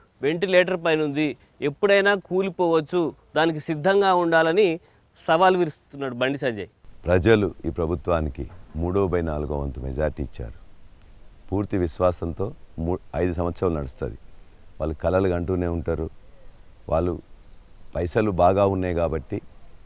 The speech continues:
Speaker 2: అనేక మొత్తం కంపెనీలను అమ్మేస్తున్నారు, అదానికి అంబానికి ఇస్తున్నారు. కాబట్టి వేలాది కోట్లతో ఇక్కడున్న పూర్తిగా ఎమ్మెల్యేలను కొని ప్రభుత్వాన్ని మార్చాలని చెప్పేసే ప్రయత్నం, వాళ్ళు ప్రయత్నం చేస్తుండొచ్చు. వాళ్ళ ఆశలు అడియాశలు అయితే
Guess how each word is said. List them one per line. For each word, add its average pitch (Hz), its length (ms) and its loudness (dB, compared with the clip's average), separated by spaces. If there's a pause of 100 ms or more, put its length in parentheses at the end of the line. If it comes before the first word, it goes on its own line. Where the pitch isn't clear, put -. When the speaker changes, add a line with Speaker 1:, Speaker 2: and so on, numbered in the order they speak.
(340)
Speaker 2:
అనేక 107 380 2 (420)
మొత్తం 92 320 -2
కంపెనీలను 107 720 0
అమ్మేస్తున్నారు, 87 760 -2 (420)
అదానికి 107 540 2
అంబానికి 92 440 0
ఇస్తున్నారు. 87 300 -4
కాబట్టి 78 460 -6 (400)
వేలాది 123 460 6
కోట్లతో 110 560 0
ఇక్కడున్న 98 380 0
పూర్తిగా 95 440 -2
ఎమ్మెల్యేలను 90 720 0 (300)
కొని 135 320 2 (520)
ప్రభుత్వాన్ని 104 500 2
మార్చాలని 95 500 0
చెప్పేసే 87 340 -6
ప్రయత్నం, 80 420 -4
వాళ్ళు 80 220 -4
ప్రయత్నం 85 340 -2
చేస్తుండొచ్చు. 80 540 -6 (480)
వాళ్ళ 85 140 0
ఆశలు 98 360 4
అడియాశలు 98 460 2
అయితే 107 300 -2